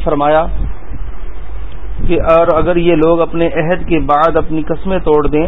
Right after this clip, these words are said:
اور تمہارے دین میں طعنہ زنی کریں تو کفر کے پیشواؤں سے جنگ کرو، بلا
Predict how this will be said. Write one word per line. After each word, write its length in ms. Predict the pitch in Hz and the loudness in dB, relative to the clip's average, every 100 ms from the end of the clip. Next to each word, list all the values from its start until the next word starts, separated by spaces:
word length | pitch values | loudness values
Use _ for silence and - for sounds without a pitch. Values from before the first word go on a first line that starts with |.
| - | 0
اور 160 | 156 147 | -2 0
تمہارے 400 | 147 143 147 165 | 0 0 0 0
دین 260 | 147 156 160 | 0 0 0
میں 100 | 156 | 0
طعنہ 340 | 160 147 170 175 139 | 0 0 2 0 0
زنی 240 | 143 - | 2 2
کریں 260 | - 160 165 | 2 0 0
تو 100 | 165 | -2
کفر 280 | 147 156 170 | -2 -2 -2
کے 120 | 160 147 | -2 -2
پیشواؤں 500 | 151 143 143 147 147 | 0 0 0 0 0
سے 80 | 151 | 0
جنگ 200 | 135 131 | 0 0
کرو، 240 | 127 139 185 - - - - - | 0 0 0 -4 -4 -4 -4 -4
بلا 180 | - 165 | -2 0